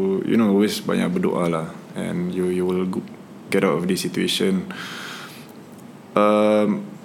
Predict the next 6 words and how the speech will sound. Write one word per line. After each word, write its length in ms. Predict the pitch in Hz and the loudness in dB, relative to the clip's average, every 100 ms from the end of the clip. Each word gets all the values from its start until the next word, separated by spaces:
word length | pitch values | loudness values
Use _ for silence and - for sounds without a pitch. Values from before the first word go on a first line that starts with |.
| - - - - - - - - - - | -20 -20 -10 -10 -10 -18 -20 -20 -20 -6
also 680 | - 131 127 151 151 147 147 143 147 | 4 4 6 6 6 8 6 4 0
try 200 | - 143 | 4 4
to 200 | 139 117 | 6 4
stay 280 | 107 - 113 | 4 4 4
positive 520 | - 104 98 98 101 | 4 2 2 0 -2
lah. 160 | 95 85 | 0 -4